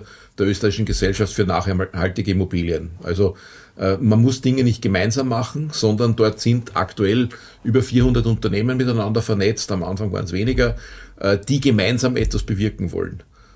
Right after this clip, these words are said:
Als nächstes habe ich die I G Lebenszyklus, also Interessensgemeinschaft Lebenszyklus Bau, entwickelt, weil der Pain war der,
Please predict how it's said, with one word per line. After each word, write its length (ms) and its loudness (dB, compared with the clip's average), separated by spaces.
Als 160 -2
nächstes 340 0
habe 160 4
ich 100 -2
die 220 -4
I 80 4
G 100 2
Lebenszyklus, 880 0
also 160 0
Interessensgemeinschaft 1040 -2
Lebenszyklus 580 -4
Bau, 380 0
entwickelt, 720 -2
weil 440 2
der 100 4
Pain 460 2
war 160 4
der, 480 -2